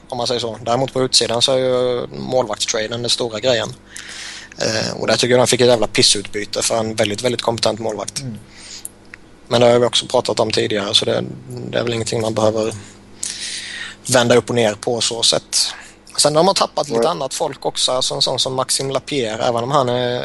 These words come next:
Speaker 1: en jävla tönt så är det ändå en kompetent spelare för bottom six, och Manny Malhotra verkar ju inte vara kvar i Vancouver, och är han bara frisk så är det en, eh,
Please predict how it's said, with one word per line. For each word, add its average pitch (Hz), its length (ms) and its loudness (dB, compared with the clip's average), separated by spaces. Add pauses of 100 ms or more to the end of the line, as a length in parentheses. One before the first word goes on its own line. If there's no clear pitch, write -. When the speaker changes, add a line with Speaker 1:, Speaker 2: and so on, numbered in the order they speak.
Speaker 1:
en 131 160 -6
jävla 120 280 2
tönt 113 360 -2
så - 140 0
är 120 60 2
det 123 60 4
ändå 117 200 0
en 113 80 -4
kompetent 117 480 -2
spelare 107 520 0
för 117 320 -4 (880)
bottom 123 240 6
six, - 440 4
och 120 540 -4 (1120)
Manny 123 360 0
Malhotra 123 840 -2
verkar 120 400 -4
ju 120 800 0
inte 123 300 0
vara 117 220 4
kvar 120 260 2
i 117 40 2
Vancouver, 110 580 0
och 113 160 4 (1500)
är 139 40 4
han 127 180 4
bara 147 180 8
frisk - 400 0
så 147 140 -6
är 139 120 -6
det 120 200 -4
en, 120 240 -6
eh, 127 220 -6